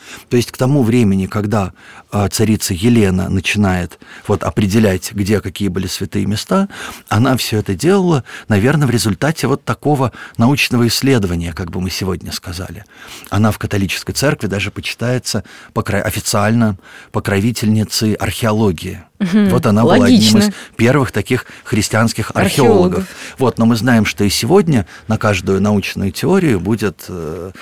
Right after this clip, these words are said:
Speaker 1: ее опровергающая. И в древности, наверное, было так же. Так что,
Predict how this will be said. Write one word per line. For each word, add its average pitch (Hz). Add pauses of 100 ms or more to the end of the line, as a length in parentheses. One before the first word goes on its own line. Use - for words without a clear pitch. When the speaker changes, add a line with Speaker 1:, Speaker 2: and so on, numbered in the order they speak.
(100)
Speaker 1:
ее 113
опровергающая. 110 (400)
И 110
в 104
древности, 117
наверное, 113
было 110
так 95
же. - (380)
Так 117
что, 117